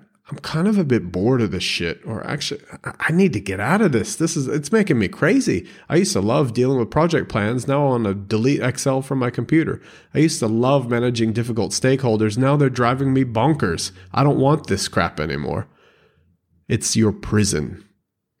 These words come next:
The thing that made you successful are now the boundaries that define you. So let's get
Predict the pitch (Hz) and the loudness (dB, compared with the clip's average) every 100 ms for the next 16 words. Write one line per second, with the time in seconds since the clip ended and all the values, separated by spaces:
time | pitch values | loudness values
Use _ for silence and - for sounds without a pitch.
0 | _ _ _ _ _ - - 127 139 143 | _ _ _ _ _ -12 -2 2 4 4
1 | 127 120 117 110 113 - 113 101 - 98 | 4 4 4 2 0 0 0 0 0 0
2 | - 98 95 98 92 92 90 87 90 85 | 2 2 4 4 2 0 0 2 0 0
3 | 90 87 78 - 85 - 62 50 50 50 | 0 -2 -4 -4 -8 -4 -4 -2 -2 -2
4 | 101 _ _ _ _ _ _ _ _ _ | -4 _ _ _ _ _ _ _ _ _
5 | _ _ - 107 98 98 123 131 - - | _ _ -4 0 2 2 2 0 -4 -8
6 | _ - 101 - | _ 0 0 0